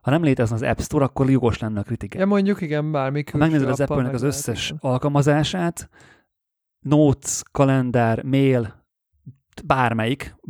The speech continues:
Speaker 1: akármelyiket lehetne mondani, basic funkciókat tudja, átlag embernek tökéletes, és nem is kell neki több. Kamera app, ugyanez, kamera app, ugyanez, tudsz vele fotózni,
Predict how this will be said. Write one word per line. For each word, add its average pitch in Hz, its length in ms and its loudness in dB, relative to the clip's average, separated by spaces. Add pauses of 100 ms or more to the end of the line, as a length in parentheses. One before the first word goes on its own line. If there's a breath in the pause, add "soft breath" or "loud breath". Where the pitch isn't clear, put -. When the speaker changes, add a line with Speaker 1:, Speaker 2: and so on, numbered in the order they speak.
Speaker 1:
akármelyiket 117 560 -4
lehetne 113 240 -4
mondani, 135 480 0 (500 soft breath)
basic 123 380 2
funkciókat 123 480 2
tudja, 101 500 -2
átlag 120 360 0
embernek 110 500 0
tökéletes, - 760 -4
és - 100 -8
nem 123 100 0
is 117 120 0
kell 107 140 -4
neki 104 160 -4
több. 92 240 0 (520 soft breath)
Kamera 139 380 4
app, 151 160 0
ugyanez, 135 640 0 (240)
kamera 147 440 0
app, - 180 -4
ugyanez, 135 600 -2 (180)
tudsz 160 200 0
vele 113 140 -6
fotózni, 120 600 0